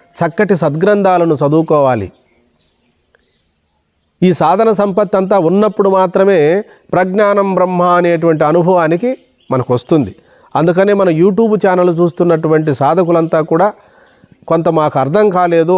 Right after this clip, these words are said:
అర్థమయ్యేటువంటి రీతిలో మనకు బోధించండి అని అడుగుతున్నారు. కాబట్టి కేవలము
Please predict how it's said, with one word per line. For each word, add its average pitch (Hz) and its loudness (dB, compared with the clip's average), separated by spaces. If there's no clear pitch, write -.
అర్థమయ్యేటువంటి 180 2
రీతిలో 160 0
మనకు 147 0
బోధించండి 156 2
అని 185 2
అడుగుతున్నారు. 143 0
కాబట్టి 180 2
కేవలము 208 2